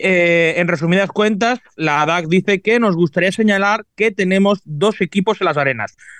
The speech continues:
Dos médicos, dos anestesistas, un cirujano vascular, un cirujano visceral, dos enfermeras anestesistas, una enfermera de urgencias para una rápida atención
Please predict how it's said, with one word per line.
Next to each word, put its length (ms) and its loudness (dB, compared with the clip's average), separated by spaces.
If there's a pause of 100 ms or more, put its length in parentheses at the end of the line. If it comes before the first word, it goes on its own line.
Dos 220 0
médicos, 560 2
dos 280 -2
anestesistas, 800 0
un 220 2
cirujano 420 0
vascular, 500 0 (320)
un 200 4
cirujano 560 0
visceral, 560 0 (260)
dos 300 -2
enfermeras 440 0
anestesistas, 680 0 (340)
una 220 2
enfermera 320 0
de 60 2
urgencias 600 0
para 160 0
una 100 2
rápida 460 0
atención 580 -2